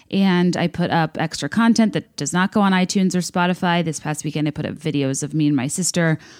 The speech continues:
playing Name That Tune and finish the lyric. And I don't know, it makes me, like, cry laughing, but also we think we're funny, as all sisters do. <laughs> Um, and don't forget to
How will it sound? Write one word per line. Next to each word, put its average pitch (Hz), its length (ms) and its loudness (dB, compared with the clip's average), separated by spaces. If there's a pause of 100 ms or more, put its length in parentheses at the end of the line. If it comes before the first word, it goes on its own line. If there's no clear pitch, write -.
(320)
playing 170 280 2
Name 156 220 2
That - 280 -4
Tune 226 300 4
and 175 160 2
finish 165 300 2
the 175 80 0
lyric. 196 420 6
And 175 100 2
I 143 80 2
don't 135 120 0
know, 131 100 -2
it 147 40 0
makes 160 300 -2
me, 147 140 0
like, - 140 -4
cry 151 200 0
laughing, 156 340 2
but 139 100 2
also 135 280 0
we 143 200 0
think 139 220 -4
we're 151 120 0
funny, 185 300 2
as 143 180 0
all 143 200 0
sisters 175 400 0
do. 190 180 4 (320)
<laughs> 196 140 6
Um, 202 400 4 (560)
and 185 420 4 (340)
don't 180 200 2
forget 175 420 0
to 170 580 2